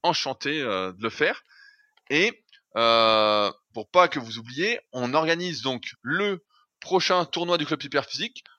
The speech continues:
du premier au treize avril deux mille dix-neuf, directement sur le site, qui concernera donc les tractions et les dips. C'est comme d'habitude ouvert à tous, à tous les pratiquants de musculation sans dopage.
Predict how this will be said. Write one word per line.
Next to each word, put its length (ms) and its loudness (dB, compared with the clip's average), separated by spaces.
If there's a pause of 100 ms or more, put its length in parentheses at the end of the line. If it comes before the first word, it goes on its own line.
du 100 -10
premier 540 -2
au 140 0
treize 460 0
avril 480 0
deux 180 -4
mille 120 -8
dix-neuf, 460 -6
directement 540 -2
sur 120 -8
le 60 -4
site, 220 -10
qui 80 -16
concernera 320 0
donc 180 -8
les 60 -8
tractions 480 -4 (280)
et 60 -4
les 140 -2
dips. 300 -12 (440)
C'est 140 -12
comme 100 -6
d'habitude 380 -6 (260)
ouvert 380 2
à 80 4
tous, 480 -6 (180)
à 100 0
tous 220 -8
les 80 0
pratiquants 300 -2
de 40 -6
musculation 320 -4
sans 220 -2
dopage. 480 2